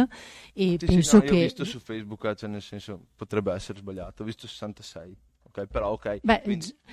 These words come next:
Speaker 1: diciamo che, allora, a parte voi, ecco, Resana adesso, eh,
Speaker 2: No, no, beh,
Speaker 1: eh,
Speaker 2: voi, io non ho
Speaker 1: no,
Speaker 2: bandiera.
Speaker 1: scusi, pardon,
Speaker 2: Eh.
Speaker 1: pardon, <laughs> giusto,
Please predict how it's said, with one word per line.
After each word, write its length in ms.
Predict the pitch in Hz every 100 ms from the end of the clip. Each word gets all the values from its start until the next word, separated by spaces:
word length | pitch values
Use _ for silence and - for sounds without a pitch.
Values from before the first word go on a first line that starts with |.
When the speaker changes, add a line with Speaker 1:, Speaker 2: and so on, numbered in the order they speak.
| - -
Speaker 1:
diciamo 400 | 190 214 214 240
che, 340 | 208 175 165
allora, 300 | 180 170 156
a 40 | 139
parte 380 | 175 175 - 190
voi, 400 | 170 180 185 185
ecco, 340 | 160 160 180
Resana 340 | 175 165 170
adesso, 360 | 170 175 - 202
eh, 300 | 202 180 175 170
Speaker 2:
No, 80 |
no, 140 | 175 202
beh, 120 | 190
Speaker 1:
eh, 40 |
Speaker 2:
voi, 200 | 196 160
io 100 | 110
non 160 | 107 101
ho 80 | 104
Speaker 1:
no, 60 |
Speaker 2:
bandiera. 340 | - - 107 101
Speaker 1:
scusi, 200 | 92 196
pardon, 440 | 196 185 170 165
Speaker 2:
Eh. 140 | 101 -
Speaker 1:
pardon, 420 | 190 - 180 196 170
<laughs> 60 |
giusto, 580 | 196 196 - - 247